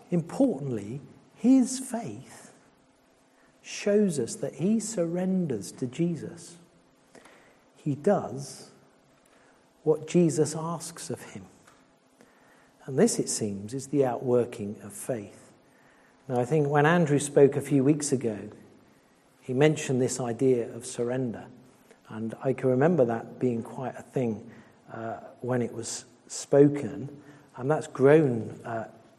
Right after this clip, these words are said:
as I've prepared this. Surrender and faith. Doing what Jesus says.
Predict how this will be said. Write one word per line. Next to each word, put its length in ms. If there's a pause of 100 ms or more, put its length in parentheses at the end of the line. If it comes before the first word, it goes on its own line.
as 160
I've 200
prepared 420
this. 520 (1400)
Surrender 720
and 140
faith. 540 (1900)
Doing 300
what 180
Jesus 340
says. 460